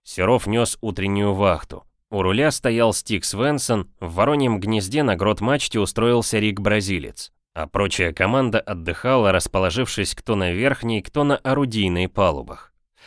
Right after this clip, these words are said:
Корсары уже очухались после Кальяри, но это событие было еще свежим, порождавшим массу воспоминаний и споров.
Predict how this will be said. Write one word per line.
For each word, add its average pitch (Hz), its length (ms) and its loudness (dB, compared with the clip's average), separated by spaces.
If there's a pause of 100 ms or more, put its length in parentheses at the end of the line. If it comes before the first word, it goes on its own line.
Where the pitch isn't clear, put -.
(140)
Корсары 180 400 0
уже 151 240 2
очухались 127 560 0
после 104 360 -2
Кальяри, 85 600 -2 (220)
но 90 180 -2
это 90 160 -2
событие 90 480 -2
было 98 220 0
еще 90 300 -2
свежим, 87 520 -4 (260)
порождавшим 110 600 0
массу 120 400 0
воспоминаний 107 760 0
и 127 160 -6
споров. - 600 -2